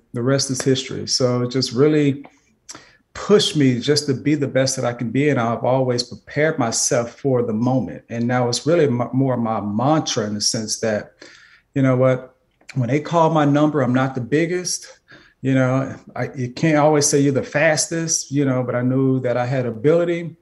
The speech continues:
that I'm gonna prove that I can be durable and I can sustain and get through the fire, um, but also just be ready for when your number's called. And I was always trying to make sure that I was ready for when my number was called.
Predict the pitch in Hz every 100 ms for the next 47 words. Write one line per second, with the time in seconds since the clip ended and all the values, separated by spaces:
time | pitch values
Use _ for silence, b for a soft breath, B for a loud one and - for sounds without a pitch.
0 | b b - 131 131 135 123 - - 165
1 | 151 131 120 117 117 120 123 120 131 127
2 | 123 117 104 139 160 147 117 104 98 101
3 | 101 120 113 - - - - - 151 147
4 | 135 120 120 120 120 131 139 139 127 143
5 | 139 131 120 - 123 131 123 110 104 -
6 | b b b - 120 120 117 110 123 135
7 | 135 131 127 123 147 147 165 131 160 185
8 | 131 120 123 117 127 143 107 - 92 92
9 | 110 117 117 110 - 139 151 143 143 139
10 | 131 - 139 127 117 117 - 127 117 107
11 | 101 101 101 95 131 113 107 - 107 98
12 | 101 98 104 95 85 - - 90 -